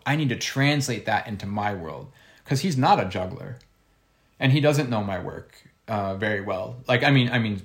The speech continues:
I mean, intimately, like I do. And, and I mean, I sent him a bunch of videos and whatnot, and he's seen me perform, but he doesn't know the work as good as me. And so, uh, he would say a comment on his end, like, "Oh man, you should do,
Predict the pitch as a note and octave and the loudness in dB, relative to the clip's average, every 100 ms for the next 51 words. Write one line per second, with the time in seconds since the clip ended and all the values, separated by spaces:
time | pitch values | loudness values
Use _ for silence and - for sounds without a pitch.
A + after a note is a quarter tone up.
0 | A#2 A2 G#2+ G#2+ A2 A2+ G#2 G#2 G2+ F#2 | -6 -4 -4 -2 -2 -2 -6 -6 -6 -6
1 | - A#2 G2+ F2 _ _ - _ _ _ | 0 0 0 -12 _ _ -20 _ _ _
2 | - A#2+ A2 G#2+ A#2+ G#2+ A2 A2+ G#2 G#2+ | -2 0 0 -2 -4 -4 -2 0 0 -2
3 | G2+ G2 F#2 F#2+ F#2+ G#2+ A2 F#2 F2+ - | -4 -4 -6 -6 -4 -2 -2 -2 -6 -10
4 | A#2 G2 F#2 G2+ F2+ F2+ G#2 A2+ - A2 | -10 -8 -8 -6 -8 -6 -4 -4 -4 -4
5 | G2 F#2 F#2 A#2 G2 F2+ F2 - - _ | -4 -6 -6 -4 -2 -4 -8 -10 -20 _
6 | _ _ _ _ _ _ _ _ B2+ B2 | _ _ _ _ _ _ _ _ -2 0
7 | B2 A2+ G#2+ G#2+ G#2+ G2 G2+ F#2+ C3 C#3 | 0 -2 0 -2 -4 -6 -6 -2 0 0
8 | G2+ G#2+ _ _ _ _ _ - A2+ G#2+ | -2 -8 _ _ _ _ _ -6 -2 -2
9 | G#2 A2+ G2+ G2 F#2+ - A2 G2+ F#2+ F#2 | -2 0 0 0 -2 -6 -4 -2 -2 -4
10 | F#2+ - _ - A#2+ D3 C3 - A#2+ A2 | -8 -14 _ -6 0 2 2 4 2 2
11 | - B2+ A#2+ A2 G#2+ C3 A#2 G2+ G2 - | 2 4 4 0 0 0 0 -2 -4 -2
12 | E3 E3 E3+ E3+ C3+ B2+ C#3+ D#3 C3 C3+ | 0 2 4 2 4 2 0 -2 -2 0
13 | C#3+ C#3+ C#3 | 2 2 0